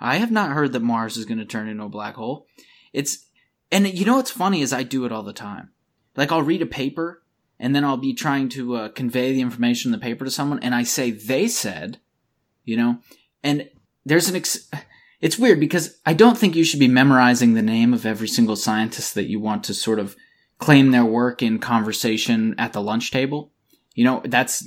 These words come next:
that's necessary in scientific papers, but I'm not sure that's necessary at the, you know, at the dinner table. But at the same time, I, I really do catch myself doing this a lot. Like,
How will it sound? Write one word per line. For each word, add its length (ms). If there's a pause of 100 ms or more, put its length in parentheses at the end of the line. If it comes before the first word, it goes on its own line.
that's 260
necessary 500
in 60
scientific 460
papers, 400
but 200
I'm 100
not 140
sure 200
that's 180
necessary 420
at 100
the, 180 (120)
you 120
know, 120
at 120
the 80
dinner 280
table. 380 (600)
But 80
at 80
the 80
same 280
time, 580 (720)
I, 280
I 140
really 280
do 140
catch 260
myself 420
doing 260
this 260
a 60
lot. 360
Like, 160